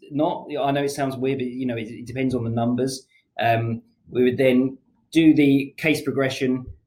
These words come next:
do the refurb for the property, and our job's not finished until that property's,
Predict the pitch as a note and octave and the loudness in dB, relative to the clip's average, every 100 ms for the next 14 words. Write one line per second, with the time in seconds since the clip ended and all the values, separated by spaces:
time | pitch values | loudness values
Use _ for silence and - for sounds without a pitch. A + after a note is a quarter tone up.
0 | _ D3+ D3+ C#3 B2+ E3+ F3+ - B2+ A2+ | _ 4 4 4 4 4 4 0 0 0
1 | - A2 F#2+ A2+ - - G#2 A2+ C3+ C#3+ | -2 -6 -4 -6 -6 -8 -6 0 2 2
2 | C#3+ B2+ A2 A#2+ - C3+ A2 - G#2+ A#2+ | 2 -2 -2 -6 -2 -2 -4 -8 -6 -2
3 | A#2 - - A#2 - A2+ | -2 -4 -4 -6 -4 -6